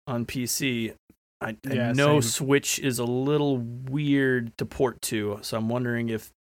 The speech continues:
Speaker 1: because this is a, you know, smaller studio, that was a rougher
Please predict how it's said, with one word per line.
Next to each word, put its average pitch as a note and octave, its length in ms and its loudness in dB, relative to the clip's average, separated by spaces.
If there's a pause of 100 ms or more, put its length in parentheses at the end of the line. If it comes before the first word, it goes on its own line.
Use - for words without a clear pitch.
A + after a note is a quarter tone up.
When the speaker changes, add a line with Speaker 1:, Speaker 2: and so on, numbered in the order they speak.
(200)
Speaker 1:
because A2+ 380 -2
this A2 120 -6
is A#2 140 -4
a, G2+ 180 -4 (680)
you A#2 120 -4
know, G2+ 100 -4
smaller A2 400 -4
studio, G#2+ 600 -4 (1900)
that G#2+ 180 -4
was G2 160 -4
a F#2+ 100 -4
rougher G2 640 -6